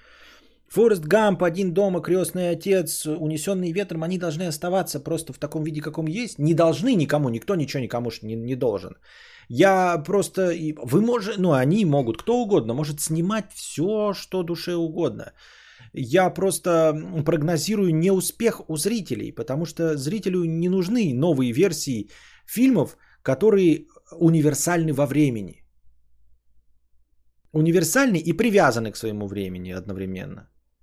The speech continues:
Ты можешь простить какие-то огрехи "Одному дома" именно потому, что он д-, э, девяносто первого года. Но ты не готов ог-, прощать огрехи современному фильму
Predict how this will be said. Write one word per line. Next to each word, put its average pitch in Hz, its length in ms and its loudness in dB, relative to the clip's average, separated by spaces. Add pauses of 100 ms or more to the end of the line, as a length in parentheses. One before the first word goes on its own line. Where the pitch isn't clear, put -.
(1300)
Ты 147 120 2
можешь 190 360 0
простить 185 440 -2
какие-то 165 420 0
огрехи 151 500 0
"Одному 135 460 -2
дома" 208 560 0 (560)
именно 147 300 -2
потому, 175 320 0
что 190 200 0
он 180 140 0
д-, 165 260 -10
э, 156 360 2
девяносто 170 480 2
первого 165 340 2
года. 175 460 0 (1900)
Но 127 140 0
ты 220 120 0
не 208 100 2
готов 226 340 4
ог-, 147 220 2
прощать 156 400 2
огрехи 147 580 0
современному 139 640 2
фильму 101 420 -6